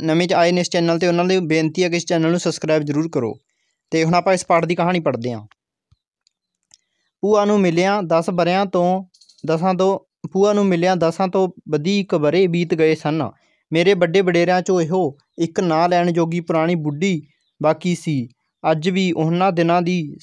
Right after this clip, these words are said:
ਸੁਪਨੇ ਵਾਂਗ ਮਾੜੀ ਜਿਹੀ ਯਾਦ ਬਾਕੀ ਹੈ, ਜਦ ਨਿੱਕੇ ਹੁੰਦਿਆਂ ਭੂਆ ਮੈਨੂੰ ਉਂਗਲੀ ਲਾ ਕੇ, ਪਿਆਰ ਪੁਚਕਾਰ ਕੇ ਸਕੂਲ ਛੱਡਣ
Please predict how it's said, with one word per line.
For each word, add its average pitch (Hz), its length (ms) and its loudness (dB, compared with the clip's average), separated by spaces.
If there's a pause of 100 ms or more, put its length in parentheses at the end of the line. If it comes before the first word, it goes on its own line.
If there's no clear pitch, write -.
(180)
ਸੁਪਨੇ 175 420 -2
ਵਾਂਗ 165 320 0
ਮਾੜੀ 165 380 0
ਜਿਹੀ 160 340 -4
ਯਾਦ 160 200 0
ਬਾਕੀ 156 420 -2
ਹੈ, 143 220 -2 (280)
ਜਦ 160 180 0
ਨਿੱਕੇ 175 380 0
ਹੁੰਦਿਆਂ 170 300 0
ਭੂਆ 190 260 0
ਮੈਨੂੰ 170 380 0
ਉਂਗਲੀ 160 380 0
ਲਾ 156 240 2
ਕੇ, 156 360 -2 (280)
ਪਿਆਰ 165 280 4
ਪੁਚਕਾਰ 160 500 0
ਕੇ 170 200 -4
ਸਕੂਲ 170 340 -4
ਛੱਡਣ 156 440 -2